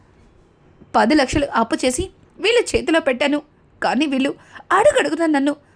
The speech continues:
మోసం చేస్తూనే వచ్చారు, నేను మోసపోయాను నాన్న" అని చెప్పి, ఇక చందు గుండె పగిలేలా ఏడుస్తూ చాలా కుమిలిపోతుంటాడు. ఇంకా వల్లి అయితే, "బా, అది కాదు బా, నాకు కాస్త నేను చెప్పేది విను బా" అని చెప్పి, ఇంకా వల్లి అయితే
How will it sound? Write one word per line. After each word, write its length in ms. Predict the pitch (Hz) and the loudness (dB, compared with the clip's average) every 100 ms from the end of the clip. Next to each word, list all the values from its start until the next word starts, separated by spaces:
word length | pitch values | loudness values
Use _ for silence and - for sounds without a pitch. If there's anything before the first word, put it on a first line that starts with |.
| _ | _
మోసం 380 | 214 202 285 359 311 | -4 -2 0 0 0
చేస్తూనే 320 | 269 294 302 | -2 0 0
వచ్చారు, 420 | 269 254 285 285 - _ _ - | 0 0 0 0 -6 _ _ -2
నేను 260 | 220 254 302 _ _ - | 0 2 -2 _ _ -4
మోసపోయాను 680 | 220 294 494 508 190 277 311 | 2 4 4 0 2 2 2
నాన్న" 240 | 294 254 | 2 2
అని 260 | 294 - 269 | 0 0 -4
చెప్పి, 360 | 262 302 285 294 _ _ 320 | -4 -4 -6 -8 _ _ -6
ఇక 140 | 262 | -2
చందు 540 | 294 - - 233 285 - _ _ 220 277 | -2 0 -2 -2 -4 -6 _ _ -4 0
గుండె 280 | 415 508 247 | 2 2 2
పగిలేలా 380 | 202 302 302 311 | 0 2 2 2
ఏడుస్తూ 520 | 233 240 294 - 294 _ _ - 254 | 2 -2 -2 -6 -8 _ _ -4 0
చాలా 240 | 220 302 | 2 2
కుమిలిపోతుంటాడు. 920 | 311 - 220 302 285 285 285 285 285 285 _ _ | 0 -2 -2 -2 -2 -4 0 0 0 -4 _ _
ఇంకా 260 | 339 392 311 | -4 2 2
వల్లి 340 | 311 196 233 | 2 0 0
అయితే, 300 | 302 302 302 - _ - | 0 0 -6 -8 _ -2
"బా, 280 | 226 240 285 - - - | 2 2 2 -8 -10 -2
అది 140 | 339 381 | 2 2
కాదు 260 | - 285 | 2 2
బా, 200 | 254 277 277 _ _ 247 | 0 -2 -6 _ _ -2
నాకు 200 | 247 247 | 0 0
కాస్త 180 | 277 311 | -2 0
నేను 160 | 294 - | -2 -2
చెప్పేది 420 | 240 302 302 285 - - - | -2 0 0 -2 -6 -12 -2
విను 200 | 294 440 | 2 4
బా" 80 | 277 | 4
అని 220 | 294 302 | 4 2
చెప్పి, 340 | 294 294 285 285 _ _ - | -2 -6 -6 -8 _ _ -4
ఇంకా 220 | 277 294 | 2 2
వల్లి 400 | 254 180 214 294 | 0 -2 -2 0
అయితే 320 | 302 269 294 | 0 -2 -8